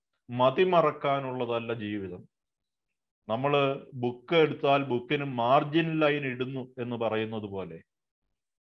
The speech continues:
ബുക്കിന് മാർജിൻ ലൈൻ ഇടുന്നു എന്ന് പറയുന്നത് പോലെ ജീവിതത്തിന് നമ്മൾ വരയ്ക്കുന്ന മാർജിനുകളാണ് ഇതൊക്കെ. രാവിലെ ആറ് മണിക്ക് ഉറങ്ങാൻ നല്ല സുഖമുണ്ട്. ആ ആറ് മണിക്കത്തെ ഉറക്കം വേണ്ടെന്ന് വെച്ചാൽ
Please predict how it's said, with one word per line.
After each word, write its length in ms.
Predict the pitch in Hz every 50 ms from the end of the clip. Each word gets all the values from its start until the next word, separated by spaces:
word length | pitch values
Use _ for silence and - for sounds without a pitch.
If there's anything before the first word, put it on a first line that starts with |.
| _ _ _ _ -
ബുക്കിന് 380 | 120 131 135 135 - 208 196 190
മാർജിൻ 580 | 180 160 147 147 160 175 175 175 196 190 190
ലൈൻ 220 | 185 180 180 180 180
ഇടുന്നു 340 | 165 156 156 156 165 165
എന്ന് 260 | 165 156 147 147 147 147
പറയുന്നത് 420 | 143 131 123 123 127 127 123 117
പോലെ 420 | 113 104 104 101 98 101 104 - - _ _ _ _ _ _ _ _ _ -
ജീവിതത്തിന് 760 | 107 101 120 156 185 202 202 208 202 185 190 185 190 185 170
നമ്മൾ 540 | 170 165 156 147 143 147 143 143 143 - - 131
വരയ്ക്കുന്ന 440 | 120 120 123 127 - 151 135 131
മാർജിനുകളാണ് 1120 | 123 120 117 113 117 123 139 151 143 139 127 143 151 143 139 135 127 117 107 104 98 98 98
ഇതൊക്കെ. 300 | 95 92 92 - - - - _ _ _ _ _ _ _ _ _ _ _ _ _ _ _ _ _ _ -
രാവിലെ 560 | 107 110 117 - - _ _ - 143 151 147
ആറ് 200 | 139 131 139 147
മണിക്ക് 340 | 156 156 160 160 156 151 156
ഉറങ്ങാൻ 440 | 160 139 135 139 147 156 160 160 156
നല്ല 200 | 151 143 143 151
സുഖമുണ്ട്. 640 | 147 151 151 120 107 131 143 139 131 117 107 92 87 87 - _ _ _ _ _ _ _ _ _ _ _ _ _ _ _ _ _ _ _ _ _ _ _ _ _ _ _ -
ആ 340 | 110 131 143 143 131 139 156
ആറ് 80 | 170 185
മണിക്കത്തെ 520 | 185 180 180 175 175 175 180 170 - 170
ഉറക്കം 520 | 165 151 139 139 147 147 147 175 175 170
വേണ്ടെന്ന് 440 | 156 143 143 143 151 156 151 156 151
വെച്ചാൽ 560 | 143 139 135 135 - 135 127 113 110 127 151